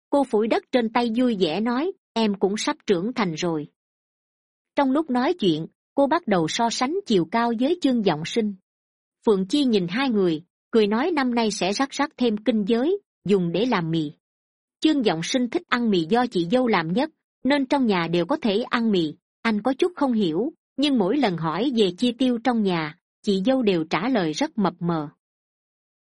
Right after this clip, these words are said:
Theo lý mà nói, mì do đại đội phát cũng không ăn được bao lâu, ở giữa còn phải ăn thêm ngũ cốc thô như bánh khoai lang. Bánh bột ngô, có bánh bột ngô ăn đã coi như là mùa màng được mùa rồi,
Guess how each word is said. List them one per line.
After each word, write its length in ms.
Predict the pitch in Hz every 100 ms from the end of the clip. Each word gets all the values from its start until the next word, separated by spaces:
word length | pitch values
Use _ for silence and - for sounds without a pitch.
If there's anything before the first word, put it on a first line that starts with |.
| _
Theo 140 | 269 254
lý 180 | 262 349
mà 140 | 202
nói, 360 | 170 202 277 392 _ _
mì 140 | 214 214
do 200 | 254 277
đại 180 | 196 180
đội 200 | 165 170
phát 240 | - 175 -
cũng 200 | 190 254
không 200 | 269 247
ăn 240 | 254 240
được 160 | 196 180
bao 200 | 226 240
lâu, 300 | 254 247 240 _ _
ở 140 | 180 233
giữa 180 | 185 214 233
còn 160 | 175
phải 140 | 190 240
ăn 240 | 240 226 226
thêm 200 | 262 214
ngũ 260 | 156 202
cốc 140 | 311 320
thô 180 | - 240
như 180 | 214 214
bánh 200 | 190 294
khoai 280 | - 233 202
lang. 260 | 214 208 190 _ _ _ -
Bánh 240 | 220 320
bột 180 | 240 175
ngô, 300 | 214 247 240 - _ _
có 100 | 262
bánh 240 | 247 330
bột 200 | 247 180
ngô 160 | 208 254
ăn 260 | - 269 240
đã 100 | 214
coi 240 | 277 277
như 120 | 277
là 140 | 254 180
mùa 180 | 175
màng 300 | 170 175 175
được 160 | 175 180
mùa 180 | 190 180
rồi, 340 | 185 170 156